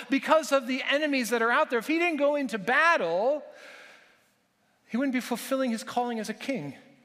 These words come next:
The nation of Israel would start to tumble.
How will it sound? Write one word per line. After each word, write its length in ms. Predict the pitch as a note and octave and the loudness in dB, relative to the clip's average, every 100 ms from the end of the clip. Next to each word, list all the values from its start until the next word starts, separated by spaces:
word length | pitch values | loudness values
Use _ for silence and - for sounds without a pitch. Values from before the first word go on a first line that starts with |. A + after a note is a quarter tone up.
| _ _ _ _ _ _ _ _ _ _ _ _ _ _ | _ _ _ _ _ _ _ _ _ _ _ _ _ _
The 60 | G#3 | -4
nation 420 | A#3 C4 B3+ C4 | 0 0 -2 -4
of 120 | G#3+ | -2
Israel 420 | A3+ B3 G3+ F3 D#3+ | -2 -2 0 0 0
would 240 | G#3 G#3 | 0 -2
start 280 | - A#3 A3 | -2 -4 -4
to 80 | A3+ | -8
tumble. 720 | - - - D4 C#4 E3 C3 | -8 -4 0 2 0 -4 -8